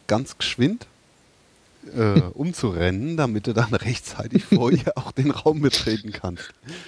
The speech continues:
Speaker 2: Mhm.
Speaker 1: Mm, ja, also all-, alles nicht so einfach, die, das richtige Verhalten. <laughs> Nächste Frage. Wie lautet der Dresscode für Herren, deren Erscheinen im Smoking erwünscht ist?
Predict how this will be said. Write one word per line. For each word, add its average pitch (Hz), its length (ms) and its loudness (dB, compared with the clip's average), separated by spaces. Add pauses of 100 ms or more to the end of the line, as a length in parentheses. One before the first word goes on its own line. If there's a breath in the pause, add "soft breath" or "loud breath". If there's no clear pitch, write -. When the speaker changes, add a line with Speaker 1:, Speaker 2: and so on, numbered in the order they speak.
(240 loud breath)
Speaker 2:
Mhm. 160 580 8 (120)
Speaker 1:
Mm, 117 400 -10 (240)
ja, 87 260 0 (200)
also 101 340 2
all-, 110 220 -4
alles - 440 0
nicht 269 120 4
so 254 100 4
einfach, 113 400 0
die, 90 420 0 (720)
das - 100 -16
richtige 98 420 0
Verhalten. 90 560 -2 (1400)
<laughs> - 520 -6
Nächste 117 340 2
Frage. 87 400 2 (600 loud breath)
Wie 170 140 4
lautet 127 540 6
der 82 220 2
Dresscode 101 680 0
für 85 200 -2
Herren, 107 500 2
deren 87 280 2
Erscheinen 90 720 -2
im 107 140 -4
Smoking 90 560 -6
erwünscht 135 440 0
ist? - 340 -10